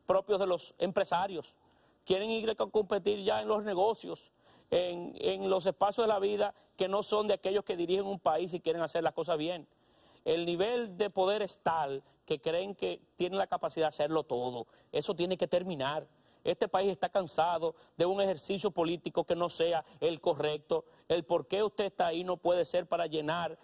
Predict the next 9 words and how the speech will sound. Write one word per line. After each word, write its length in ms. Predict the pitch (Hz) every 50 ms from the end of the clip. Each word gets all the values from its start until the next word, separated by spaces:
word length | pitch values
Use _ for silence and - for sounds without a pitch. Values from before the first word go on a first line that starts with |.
| - - - -
la, 260 | 147 151 147 147 151
el 200 | 156 165 165 165
ego 320 | 175 185 202 202 165 196
personal 600 | 156 - 165 151 - 170 160 156 156 160 175 175 180
y 60 | 160
llenar 300 | 147 147 143 156 170 160
su 120 | - 160
propia 200 | - 165 160 175
voluntad. 540 | 165 160 165 165 151 131 - 147 147 156 160